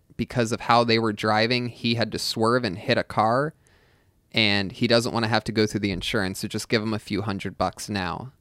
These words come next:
Since I saw him do it to two different ladies at two different cross streets,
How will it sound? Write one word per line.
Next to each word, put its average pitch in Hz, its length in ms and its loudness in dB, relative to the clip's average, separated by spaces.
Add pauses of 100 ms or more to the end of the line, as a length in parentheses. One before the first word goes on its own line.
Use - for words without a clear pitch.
(160)
Since 143 360 -4
I 160 80 6
saw 135 260 4
him 123 180 0
do 131 140 4
it 113 100 0
to 107 80 -6
two - 360 2
different 113 540 2 (960)
ladies 139 420 4
at - 160 -4
two 131 240 4
different 120 500 2
cross 120 360 4
streets, - 640 -2